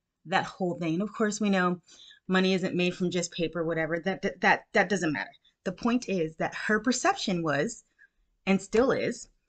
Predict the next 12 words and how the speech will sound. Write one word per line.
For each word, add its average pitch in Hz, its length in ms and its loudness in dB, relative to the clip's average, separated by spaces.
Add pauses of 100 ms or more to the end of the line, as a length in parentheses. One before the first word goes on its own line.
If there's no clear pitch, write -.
(440)
money, 196 680 2
of 196 140 0
course, 233 320 0
is 196 140 2
made 165 300 0
from 151 180 0
trees. 165 340 -2
It 175 80 -2
comes 226 300 0
from 180 180 -2
trees 165 440 -4 (560)
because 190 640 0